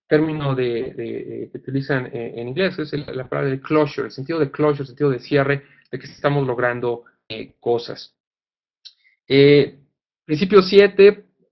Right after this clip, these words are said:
eh, hay muchísimos, pero un principio es básicamente en, en enfocarnos a este proceso de, eh, involucrarnos con el consumidor durante el diseño y el proceso de desarrollo. Eh,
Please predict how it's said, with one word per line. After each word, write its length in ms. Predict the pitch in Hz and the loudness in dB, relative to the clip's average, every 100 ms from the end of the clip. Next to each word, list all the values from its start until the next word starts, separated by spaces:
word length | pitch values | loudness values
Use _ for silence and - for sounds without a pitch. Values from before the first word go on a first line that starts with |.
| - | -8
eh, 240 | 117 117 | -2 0
hay 140 | 113 139 | 2 0
muchísimos, 600 | 131 - 131 139 208 180 | -2 -8 -6 0 2 2
pero 180 | 160 147 | 4 4
un 320 | 160 170 165 | 4 -2 -6
principio 300 | 160 147 160 | -8 -6 -2
es 200 | 160 - | -2 -4
básicamente 720 | 160 151 160 160 160 156 139 | -6 -4 -4 -4 0 0 2
en, 260 | 139 135 135 | 2 2 -2
en 60 | 131 | -2
enfocarnos 680 | 139 139 147 156 160 156 | -4 -2 2 2 2 -4
a 40 | 151 | -6
este 140 | 143 | -8
proceso 720 | 143 135 135 147 139 - 120 _ _ _ - | -6 -6 -4 -2 -2 -6 -12 _ _ _ -14
de, 920 | 123 131 131 127 127 127 120 120 117 123 | 0 4 4 4 0 -2 -2 -2 -2 -2
eh, 40 | |
involucrarnos 720 | 127 135 139 139 135 151 147 | 2 4 4 4 2 2 0
con 140 | 143 131 | -2 -6
el 100 | 120 | -6
consumidor 640 | 120 - 120 120 123 123 | -10 -10 -8 -2 -2 0
durante 260 | 131 135 - | -2 -4 -8
el 100 | 131 | -16
diseño 360 | - - 127 131 | -8 -8 -6 -6
y 140 | 127 | -6
el 80 | 120 | -8
proceso 280 | 120 120 120 | -8 -8 -8
de 60 | |
desarrollo. 640 | 117 120 120 113 120 117 - _ _ _ - | -8 -10 -14 -8 -8 -8 -12 _ _ _ -8
Eh, 160 | 127 | -8